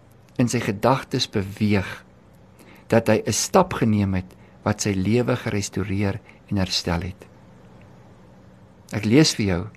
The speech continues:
"Maar hy het tot homself gekom en gesê."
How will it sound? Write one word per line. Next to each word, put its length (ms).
"Maar 200
hy 160
het 180
tot 200
homself 580
gekom 440
en 180
gesê." 460